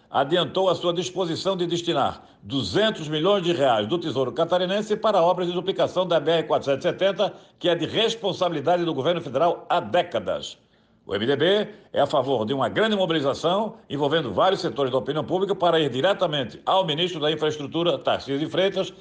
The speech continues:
para fazer um apelo em favor de um tratamento mais sério, mais responsável sobre as prioridades de Santa Catarina. A bancada do M D B mostra-se assim disposta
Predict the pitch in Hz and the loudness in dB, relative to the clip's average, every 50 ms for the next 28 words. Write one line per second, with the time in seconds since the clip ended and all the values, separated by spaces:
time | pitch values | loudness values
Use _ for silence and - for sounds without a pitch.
0 | - - - _ - 107 117 - 127 131 190 180 190 185 160 - 160 165 165 175 | -20 -20 -12 _ -2 -2 0 2 2 2 2 2 2 0 0 2 2 2 4 4
1 | 180 170 - - - - - 156 143 170 143 131 151 175 170 180 170 - 175 165 | 2 0 -2 -8 -14 -10 -10 -2 0 0 2 2 2 0 0 -2 0 0 0 2
2 | - 147 147 170 165 - 143 131 143 175 196 185 165 - - 160 165 165 151 123 | 2 2 0 0 -2 -4 -4 -2 0 0 0 0 -2 0 2 4 4 4 4 2
3 | 107 92 117 147 175 180 170 151 175 170 170 - 170 156 - - 147 151 156 151 | 0 -4 -2 0 0 0 0 0 -2 -4 -4 -4 -6 -6 -2 2 2 2 2 2
4 | 160 156 - - - - _ - - 139 143 120 117 143 156 147 - - 139 139 | 0 -2 -4 -8 -16 -20 _ -4 -2 -2 0 2 2 2 2 0 -2 -2 -2 -2
5 | 120 101 127 135 139 135 120 113 104 - 139 139 127 117 113 113 92 107 110 135 | 0 2 2 2 2 2 -2 -6 -6 -4 -2 -2 -2 -2 -2 -2 0 0 0 0
6 | 131 110 92 80 71 - - _ _ _ - _ _ _ _ _ _ - - 98 | -2 -2 -4 -6 -6 -10 -18 _ _ _ -20 _ _ _ _ _ _ -8 -4 -2
7 | 104 104 101 113 135 139 139 131 117 120 135 139 156 160 131 120 151 156 139 139 | -2 -2 0 2 2 4 4 2 2 0 -2 0 0 0 2 2 2 2 2 0
8 | 139 127 - 139 120 135 135 110 - 156 180 190 180 185 - - 147 156 165 - | 0 0 -2 -4 -2 -2 -2 -2 -2 -4 -4 -2 -2 -4 -4 0 2 2 2 2
9 | - 175 143 | 2 0 -2